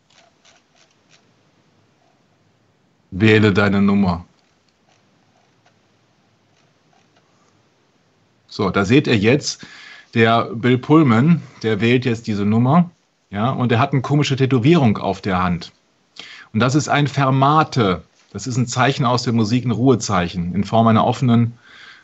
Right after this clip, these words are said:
Parabel mit Punkt in der Mitte über der Note oder Pause. Und er ist in diesem Film ein Saxophonist, ein Musiker. Das wird hier nochmal dafür betont. Also bevor jemand sagt von wegen, „Oh, der hat da ein Symbol vergessen“ und so. Nee, hat er nicht.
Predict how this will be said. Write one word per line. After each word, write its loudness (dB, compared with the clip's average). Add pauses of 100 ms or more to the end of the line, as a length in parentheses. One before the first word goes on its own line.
(120)
Parabel 4
mit -2
Punkt 0
in -2
der 0
Mitte -2
über 0
der 2
Note 2
oder -2
Pause. 0
Und -2
er 2
ist 2
in 4
diesem 4
Film 2
ein 2
Saxophonist, -2
ein 0
Musiker. 2
Das -8
wird -4
hier 0
nochmal 0
dafür -2
betont. -2
Also -2
bevor 0
jemand 2
sagt 0
von -2
wegen, 2
„Oh, 6
der 2
hat -2
da 2
ein -2
Symbol -2
vergessen“ -8
und -6
so. -6
Nee, 0
hat -4
er -2
nicht. -6